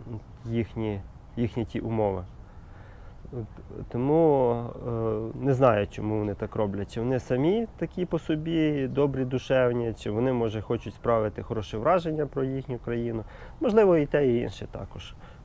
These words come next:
Тобто, м, Білорусь —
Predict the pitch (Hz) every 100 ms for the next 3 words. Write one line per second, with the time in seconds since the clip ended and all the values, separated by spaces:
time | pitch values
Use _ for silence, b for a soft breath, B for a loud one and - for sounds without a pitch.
0 | - 151 135 147 131 120 - B B B
1 | B B B - - 120 123 120 117 107
2 | 117 127 - 123 127 143 240 294 -